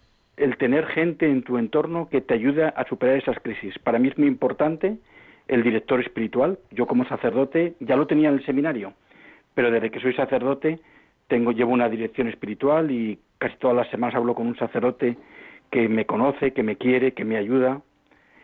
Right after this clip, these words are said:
Y luego también amigos sacerdotes.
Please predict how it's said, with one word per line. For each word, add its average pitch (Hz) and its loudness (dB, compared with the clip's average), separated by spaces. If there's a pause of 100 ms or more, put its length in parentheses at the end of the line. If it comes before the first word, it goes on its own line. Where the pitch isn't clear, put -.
(240)
Y 117 4
luego 117 2
también 147 -2
amigos 147 0
sacerdotes. 110 -2